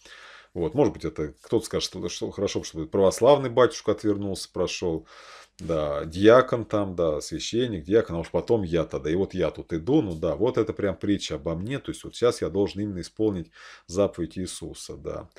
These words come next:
Желательно, чтобы я знал, что этот человек праведный, потому что мне все время говорили в ответ: «Я не знаю Навального».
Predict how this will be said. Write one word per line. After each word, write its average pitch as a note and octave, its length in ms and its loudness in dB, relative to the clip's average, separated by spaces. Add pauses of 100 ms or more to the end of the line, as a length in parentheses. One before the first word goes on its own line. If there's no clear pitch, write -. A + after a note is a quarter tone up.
(240)
Желательно, C3 420 10
чтобы G#2 320 2
я G#2 160 8
знал, B2+ 240 2
что - 140 -4
этот F2 200 -4
человек E2 260 -2
праведный, D2+ 560 -4
потому E2 340 -6
что - 180 -10
мне G#2+ 260 -4
все - 180 -8
время A2 300 -4
говорили F2+ 400 0
в F2 80 -2
ответ: G#2+ 320 -4
«Я G#2+ 120 2
не C3 120 -8
знаю G2 360 -6
Навального». D2+ 520 -10